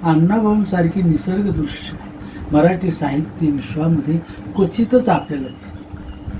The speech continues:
नाही तर असं मी म्हणणार नाही, परंतु क्वचितच दिसते. एवढं निसर्गाचं रम्य, रमणीय, उदात्त आणि रुद्र असं सर्व प्रकारचं वर्णन अण्णाभाऊंच्या साहित्यामध्ये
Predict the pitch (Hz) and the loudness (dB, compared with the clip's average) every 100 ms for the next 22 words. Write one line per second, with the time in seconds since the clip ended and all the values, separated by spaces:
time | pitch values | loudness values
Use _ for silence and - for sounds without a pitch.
0 | - 156 147 160 - 185 170 208 214 185 | 0 4 6 4 4 2 4 2 2 2
1 | 156 226 190 - - - - - - 160 | 2 0 -2 -4 -14 -18 -16 -12 0 2
2 | 180 202 - 175 160 247 - 202 - - | 2 0 -2 0 2 0 -2 -4 -4 -14
3 | - - - - - - - 165 170 214 | -16 -16 -14 -14 -14 -8 4 6 8 6
4 | 247 226 175 156 202 196 165 - 175 208 | 6 6 4 0 0 2 0 0 -4 -4
5 | - - - - 147 175 190 190 175 147 | -8 -18 -18 -6 2 4 4 4 4 4
6 | 139 165 190 202 233 - - - - 151 | 4 4 4 2 0 -6 -12 -12 -12 -4
7 | 143 165 - - - 226 233 - - - | 4 6 4 0 0 0 0 -8 -16 0
8 | 165 185 175 151 196 190 185 147 - - | 2 4 4 4 4 6 4 4 -2 -10
9 | 123 165 170 214 170 - - 233 277 262 | -8 -2 0 2 0 -2 4 6 8 6
10 | 226 214 208 202 196 208 214 170 180 220 | 4 2 2 0 0 0 2 2 2 2
11 | 214 175 151 170 165 143 147 143 143 - | 2 2 4 4 2 0 0 -2 -6 -8
12 | - - 101 98 90 | -14 -14 -12 -10 -10